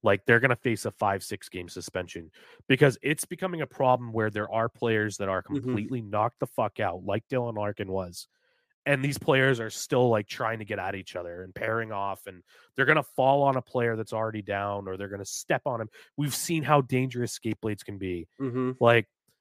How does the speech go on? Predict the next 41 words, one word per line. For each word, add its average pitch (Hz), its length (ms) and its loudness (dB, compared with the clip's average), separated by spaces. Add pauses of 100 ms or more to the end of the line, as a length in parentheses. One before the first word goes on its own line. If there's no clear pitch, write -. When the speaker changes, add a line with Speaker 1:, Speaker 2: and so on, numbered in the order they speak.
Speaker 1:
when 135 220 0
somebody 147 640 0
is 123 160 -4
in 127 120 -4
a 127 40 -8
place 117 420 -6
where 113 100 -6
they 107 200 -6
are 104 280 -4
in 110 240 -10
a 101 440 -8 (380)
very 127 420 0
susceptible 117 680 -6
or 107 120 -6
dangerous 104 600 -8
position 98 460 -10
and 95 80 -12
they 95 100 -8
cannot 110 340 -8
protect - 340 -6
themselves, 90 580 -6 (440)
sound 127 500 2
that 107 140 -4
siren, 95 560 -4 (400)
"Everybody 120 480 2
get 101 180 -2
the - 100 -8 (180)
fuck 139 220 0
outta 113 240 -6
here. 101 200 -4
Let 101 180 -4
the 120 80 -2
medical 110 380 0
professionals 101 580 -2
get 101 140 -4
out 101 160 -2
here 101 160 -2
to 92 80 -4
help - 220 -6
that 98 180 -2
player." 90 420 -4